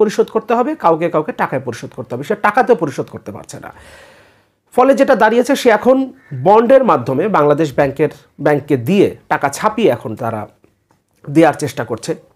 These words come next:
দিয়ে কিছুটা, উম, আহ, এটাকে ট্যাকেল দেওয়ার চেষ্টা। কিন্তু প্রত্যেক মাসে এক বিলিয়ন ডলার করে আমাদের আমদানি করতে হবে যদি আমরা বিদ্যুৎ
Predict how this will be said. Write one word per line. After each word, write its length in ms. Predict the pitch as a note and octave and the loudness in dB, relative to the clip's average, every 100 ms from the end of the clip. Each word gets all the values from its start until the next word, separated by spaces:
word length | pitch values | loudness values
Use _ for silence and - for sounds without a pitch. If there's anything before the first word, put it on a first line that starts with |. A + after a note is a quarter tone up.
| - C3+ | -10 -2
দিয়ে 160 | D3 C3+ - | -2 -2 -6
কিছুটা, 360 | D3+ - D3 C#3 C3 C3 | -10 -2 2 2 0 -6
উম, 200 | A#2+ A#2 | -8 -8
আহ, 180 | A#2 A#2 - _ A#2+ | -10 -12 -16 _ -12
এটাকে 200 | C3+ B2+ D3+ | -12 -10 -10
ট্যাকেল 200 | D3 C3+ | -6 -4
দেওয়ার 160 | B2+ A#2+ | -4 -6
চেষ্টা। 180 | - A#2 B3 | -14 -8 -6
কিন্তু 200 | A3+ A#3 C#4 - - - _ _ _ _ | -2 -2 -2 -14 -20 -20 _ _ _ _
প্রত্যেক 300 | C4 C4+ D4+ - | -2 0 0 0
মাসে 180 | G#3 - - A3+ | 0 0 -2 0
এক 60 | A3 D3+ | 0 0
বিলিয়ন 260 | G3+ A3+ A3+ D#3 | 2 4 4 4
ডলার 220 | D#3 G3 F#3+ | 4 2 2
করে 160 | G#3+ B2+ D#3 | 2 2 0
আমাদের 280 | C3+ A#2+ C3 B3 - - | -2 0 -2 -2 -6 0
আমদানি 320 | F3+ G3+ G3+ F#3 | 2 2 2 2
করতে 140 | E3+ E3 | 0 2
হবে 120 | A3 E3+ | 2 2
যদি 120 | D#3 D3+ | 2 0
আমরা 160 | C3 C#3 B2+ | 2 0 2
বিদ্যুৎ 400 | D3+ B2 F3+ | 0 4 2